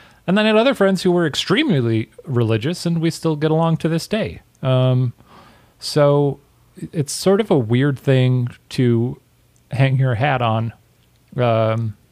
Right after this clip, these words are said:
yeah, I don't know. It's a, it's a weird thing to, to circle around. I d-, I don't know.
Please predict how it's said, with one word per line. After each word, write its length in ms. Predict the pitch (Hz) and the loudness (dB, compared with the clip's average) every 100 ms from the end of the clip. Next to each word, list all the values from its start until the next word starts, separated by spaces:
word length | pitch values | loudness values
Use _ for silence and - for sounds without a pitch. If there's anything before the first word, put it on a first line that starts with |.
| _ _ _ _ _ _ _ _ _ _ _ - - | _ _ _ _ _ _ _ _ _ _ _ -20 -8
yeah, 200 | 180 185 | 0 2
I 80 | 160 | 2
don't 140 | 196 | 2
know. 300 | 208 220 110 104 _ - | 4 4 2 -2 _ -10
It's 140 | - - | -6 -4
a, 120 | 208 | -4
it's 200 | 190 185 | -2 0
a 60 | 190 | 0
weird 260 | 190 190 | 2 0
thing 160 | 185 180 | 2 2
to, 140 | 175 151 - | 2 -2 -4
to 120 | 160 | -2
circle 400 | - 175 160 123 | 0 -2 0 0
around. 420 | 113 113 113 113 - | 2 2 2 0 -2
I 80 | 160 | -4
d-, 60 | |
I 160 | 151 180 | -2 2
don't 120 | 196 | 4
know. 260 | 190 131 | 4 2